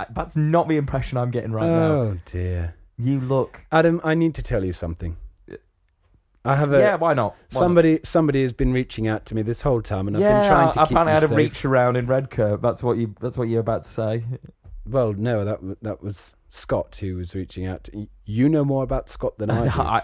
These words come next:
Speaker 1: I'm afraid I don't. I
Speaker 2: Adam,
Speaker 1: think
Speaker 2: Adam, listen, listen. At
Speaker 1: I
Speaker 2: the end of the day, if you're not going to be true to yourself, then how can you be true to anybody else?
Speaker 1: Um,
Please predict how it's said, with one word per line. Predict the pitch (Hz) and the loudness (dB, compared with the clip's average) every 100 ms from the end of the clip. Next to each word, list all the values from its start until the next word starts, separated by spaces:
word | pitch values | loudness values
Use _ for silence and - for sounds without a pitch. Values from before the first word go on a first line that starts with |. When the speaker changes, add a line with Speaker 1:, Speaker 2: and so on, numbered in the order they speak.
| - | 0
Speaker 1:
I'm | 117 | 0
afraid | 120 - 131 | 0 0 2
I | 123 | 2
don't. | 117 | 2
I | 120 | 2
Speaker 2:
Adam, | 160 160 | 4 2
Speaker 1:
think | 120 110 | 0 0
Speaker 2:
Adam, | 147 139 | 0 0
listen, | 120 104 87 - - - | -2 -4 -6 -8 -12 -8
listen. | 107 - 143 - | -8 -8 -10 -6
At | 120 | -2
Speaker 1:
I | 107 | 2
Speaker 2:
the | 151 | 2
end | 170 | 2
of | 175 | 2
the | 160 | 0
day, | 160 139 120 117 - _ _ - | 2 2 2 0 -4 _ _ -10
if | 110 - | -6 -2
you're | 120 | -2
not | 123 110 | -2 0
going | 131 135 | -2 -2
to | - | -4
be | 151 | -6
true | 151 151 | -4 -6
to | 139 | -4
yourself, | 147 143 - 120 117 - - - - | -4 -4 -2 -2 -2 -6 -12 -14 -10
then | 104 | -6
how | 107 | -4
can | 113 123 | -4 -4
you | 117 | -6
be | 120 | -6
true | - 107 104 - _ | -6 -4 -6 -8 _
to | - | -8
anybody | 90 90 85 76 - | -6 -6 -8 -12 -10
else? | 67 65 - _ _ _ _ _ _ _ - | -12 -12 -20 _ _ _ _ _ _ _ -16
Speaker 1:
Um, | 120 110 101 98 | -12 -8 -8 -10